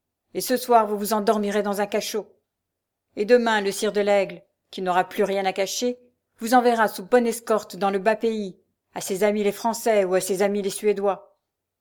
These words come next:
Et après-demain, le comte de Guébriant ou le marquis de Villeroy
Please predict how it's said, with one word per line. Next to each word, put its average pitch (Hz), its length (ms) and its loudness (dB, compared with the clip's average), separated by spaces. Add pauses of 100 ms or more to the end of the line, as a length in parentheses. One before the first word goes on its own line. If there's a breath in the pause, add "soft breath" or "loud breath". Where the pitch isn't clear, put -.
(240)
Et 180 120 -2
après-demain, 208 640 -2 (260)
le 185 100 -6
comte 220 300 -2
de 226 100 -4
Guébriant 226 680 0
ou 185 80 -6
le 196 100 0
marquis 208 380 -4
de 214 80 -2
Villeroy 220 580 0